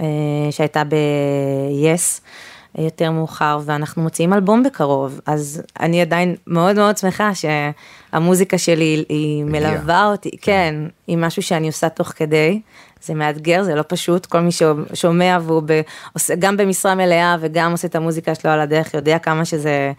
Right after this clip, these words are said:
Speaker 1: מאתגר, אבל זה מאוד מספק.
Speaker 2: שתי שאלות, אה, פולו-אפ לסיפור הזה. אני בטוח שיש הרבה מוזיקאים, אה, צעירים או מתחילים, אה, שמקשיבים עכשיו ושואלים את עצמם,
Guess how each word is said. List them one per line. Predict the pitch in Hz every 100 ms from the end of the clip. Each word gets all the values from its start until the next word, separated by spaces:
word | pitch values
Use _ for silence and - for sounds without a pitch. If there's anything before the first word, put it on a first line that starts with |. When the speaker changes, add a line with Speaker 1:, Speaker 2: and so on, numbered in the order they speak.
| - - - -
Speaker 1:
מאתגר, | 151 - 160 175 190
אבל | 160
זה | 147 156
מאוד | 151 - 170
מספק. | 160 - - - - - - - _
Speaker 2:
שתי | - -
שאלות, | 110 113 95 95 120 -
אה, | 90
פולו-אפ | - 90 87 82
לסיפור | 80 76 73 - - 85
הזה. | 92 101 131 156 - - -
אני | 92 90
בטוח | 85 - 139 135
שיש | - 113 98 92 92 95
הרבה | 95 87 98
מוזיקאים, | 95 87 - 95 92 92 90
אה, | 82 80 80
צעירים | - 101 90 90 107 92 82 69
או | 76 80
מתחילים, | 80 80 - 95 95 104 82 80 78 _ _ - - _ _ -
אה, | 85 82 82 80 80
שמקשיבים | 76 82 80 - 78 85
עכשיו | 90 87 98 95 85
ושואלים | 85 80 80 78 - 82 98
את |
עצמם, | - - 87 82 85